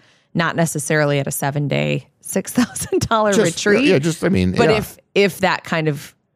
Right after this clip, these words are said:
Speaker 1: care and attention was more accessible and more encouraged,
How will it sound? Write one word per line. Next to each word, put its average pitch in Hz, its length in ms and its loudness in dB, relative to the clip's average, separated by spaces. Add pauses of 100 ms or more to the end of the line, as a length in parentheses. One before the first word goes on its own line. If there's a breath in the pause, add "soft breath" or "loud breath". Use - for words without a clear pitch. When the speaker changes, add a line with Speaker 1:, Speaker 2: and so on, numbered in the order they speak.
(120)
Speaker 1:
care 156 260 2
and 143 100 0
attention 156 480 -2
was 135 160 -4
more 135 200 -2
accessible 160 560 -2
and 147 80 -2
more 139 140 -4
encouraged, 175 680 -2